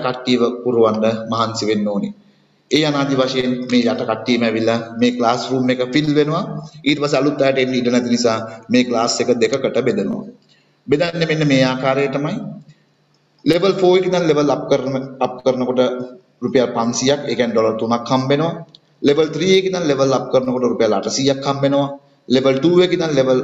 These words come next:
අප් කරනකොට රුපියල් එක්දහස් දෙසියක් හම්බ වෙනවා. ප්‍රයිමරි ක්ලබ් එකේ ලෙවල්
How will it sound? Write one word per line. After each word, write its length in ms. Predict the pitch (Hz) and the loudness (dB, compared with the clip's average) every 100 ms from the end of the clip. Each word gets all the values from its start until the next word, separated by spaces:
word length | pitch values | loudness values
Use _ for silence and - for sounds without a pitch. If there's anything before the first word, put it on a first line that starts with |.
| - | -2
අප් 80 | - | -6
කරනකොට 380 | - 120 117 120 120 123 - | -2 -2 0 0 0 -4 -10
රුපියල් 280 | 113 120 104 | -2 0 2
එක්දහස් 300 | 98 101 123 127 | 0 0 0 0
දෙසියක් 380 | 131 135 131 139 | -4 0 -2 0
හම්බ 140 | 127 | -2
වෙනවා. 220 | 127 131 131 131 - _ _ _ - | 0 -2 -4 -10 -16 _ _ _ 0
ප්‍රයිමරි 380 | 151 185 190 190 | 0 2 0 0
ක්ලබ් 220 | 165 151 151 | -2 0 0
එකේ 180 | 147 147 | 2 2
ලෙවල් 220 | 127 127 | 4 2